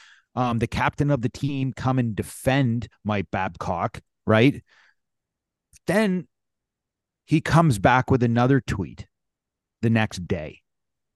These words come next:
And he just says, "Listen, if you think I'm gonna send a tweet out on a, just on a whim, you're crazy.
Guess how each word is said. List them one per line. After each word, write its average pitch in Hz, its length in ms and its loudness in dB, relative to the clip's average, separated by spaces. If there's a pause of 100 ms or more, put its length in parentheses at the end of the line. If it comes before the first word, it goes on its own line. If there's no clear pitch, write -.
(280)
And 120 120 8
he 127 80 10
just 147 220 6
says, 117 260 6
"Listen, 113 320 4
if 85 140 -6
you 139 140 0
think 156 280 -2
I'm 123 240 -2
gonna 117 240 -2
send 123 400 -4
a 95 60 -4
tweet 120 380 0
out 127 260 0 (220)
on 110 180 -2
a, 95 100 -6 (140)
just 117 260 -6
on 123 140 4
a 98 80 2
whim, 127 420 0 (640)
you're 113 140 0
crazy. 135 560 2